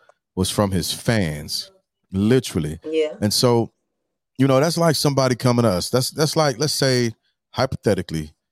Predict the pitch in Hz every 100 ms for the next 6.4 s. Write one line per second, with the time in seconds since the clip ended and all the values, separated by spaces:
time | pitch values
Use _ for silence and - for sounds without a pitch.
0 | _ _ - - 135 131 123 120 110 90
1 | 107 95 87 - 87 85 78 85 90 85
2 | 98 85 - 98 92 82 101 92 85 78
3 | 87 95 95 95 92 85 90 - 90 82
4 | - 95 - 76 - - _ _ _ -
5 | 95 95 101 101 98 98 90 85 80 101
6 | 87 78 73